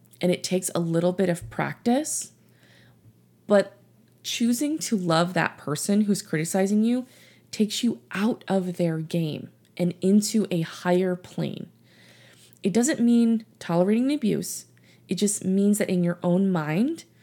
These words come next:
you're not the one battling with needing someone else to believe the certain things about you that you want them to believe in order for you to feel safe. Because the safest emotion truly is love. But you don't need to feel love from them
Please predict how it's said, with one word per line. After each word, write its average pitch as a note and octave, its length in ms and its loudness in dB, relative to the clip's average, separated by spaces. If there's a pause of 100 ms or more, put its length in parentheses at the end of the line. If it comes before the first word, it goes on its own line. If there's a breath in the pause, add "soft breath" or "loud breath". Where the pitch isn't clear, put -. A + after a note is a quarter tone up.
(220 soft breath)
you're G#3+ 300 2
not C#4+ 260 -2
the G3 80 2
one E3 300 2
battling G3+ 640 0
with G3+ 160 -4
needing E3+ 380 2
someone E3 460 0
else G3+ 460 -4 (400 loud breath)
to F#3+ 100 -4
believe F3 480 0 (100)
the E3+ 80 -2
certain F#3 380 0
things G3 260 0
about D#3+ 280 -2
you F3+ 160 -2
that E3+ 120 -2
you F3+ 120 -4
want F4+ 200 0
them A3 120 2
to - 100 -10
believe E3+ 400 0 (200)
in G#3+ 140 0
order F3 220 -2
for F#3 100 -6
you F3 140 -2
to - 100 -18
feel - 140 -6
safe. - 400 -10 (420 loud breath)
Because G3+ 220 2
the G#3+ 100 2
safest A3 460 0
emotion D#3+ 420 -2
truly D3+ 380 -4
is C#3 160 -6
love. - 340 -10 (760 loud breath)
But F#3 120 -2
you G3 120 2
don't A3 240 4
need G3+ 380 6
to - 160 -2
feel F#3 260 2
love E3 300 2
from D3+ 520 -2
them D#3 340 0